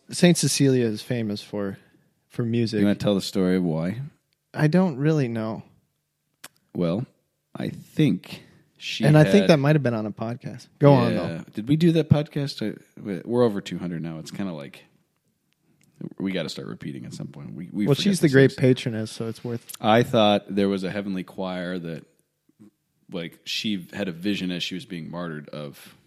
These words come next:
Speaker 1: Ah.
Speaker 2: this heavenly choir performing or something like that.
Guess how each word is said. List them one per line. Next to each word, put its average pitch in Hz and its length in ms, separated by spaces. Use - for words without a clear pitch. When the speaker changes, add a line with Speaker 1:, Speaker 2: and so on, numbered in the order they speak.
Speaker 1:
Ah. 131 540
Speaker 2:
this 95 140
heavenly 90 220
choir 80 280
performing 82 760
or - 80
something - 280
like 147 160
that. - 200